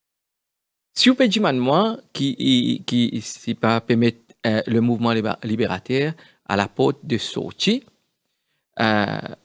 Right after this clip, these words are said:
moi, moi, pas pensé qui Ivan Kolandavelou, Chipou, euh, tolère, ban kitseuse, et qui Chipou, comment dire, pèse nene bord de lui, il reste dans le gouvernement.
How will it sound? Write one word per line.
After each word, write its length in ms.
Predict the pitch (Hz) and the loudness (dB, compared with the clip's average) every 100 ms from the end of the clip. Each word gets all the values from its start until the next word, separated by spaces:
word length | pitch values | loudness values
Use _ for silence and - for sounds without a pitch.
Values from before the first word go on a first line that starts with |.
| _ _ _ _ _ _ _ _ 113 | _ _ _ _ _ _ _ _ -8
moi, 400 | 123 117 156 220 | -2 2 4 4
moi, 140 | 208 | 2
pas 100 | 202 | 2
pensé 720 | - 101 - - 151 190 190 - _ | 2 0 0 0 2 2 2 -4 _
qui 640 | - 131 123 117 107 104 - - | -2 2 2 0 -2 -4 -8 -2
Ivan 360 | 113 113 120 117 | 0 2 0 2
Kolandavelou, 1000 | 117 113 110 101 98 95 131 151 180 214 _ _ _ _ _ _ _ _ | 2 2 2 2 0 0 0 0 -2 -6 _ _ _ _ _ _ _ _
Chipou, 880 | - - - - 139 151 185 202 202 - _ - | -4 -4 -6 0 4 6 4 0 -4 -12 _ 2
euh, 260 | 120 110 95 - 117 _ _ _ _ _ _ _ _ - | 4 4 0 -8 -14 _ _ _ _ _ _ _ _ 4
tolère, 560 | 135 127 160 190 196 | 6 8 6 6 6
ban 200 | 151 123 | 4 0
kitseuse, 920 | 113 - - 127 135 147 160 175 - - _ _ _ _ _ _ _ - | -2 -10 -2 2 4 4 2 0 -4 -16 _ _ _ _ _ _ _ 0
et 240 | 131 127 | 2 2
qui 260 | - - - | -2 -18 -12
Chipou, 560 | - 117 - 127 127 113 | -10 -10 -2 2 2 0
comment 160 | 117 | -2
dire, 140 | 110 131 | 0 0
pèse 340 | - 131 110 | 4 4 4
nene 160 | 117 127 | 2 2
bord 220 | 123 127 | 4 4
de 80 | 110 | 4
lui, 160 | 107 | 2
il 80 | 123 | 2
reste 240 | 117 120 127 | 2 0 -2
dans 60 | |
le 60 | 117 | -2
gouvernement. 580 | 107 101 90 92 90 | -2 -2 -4 -8 -10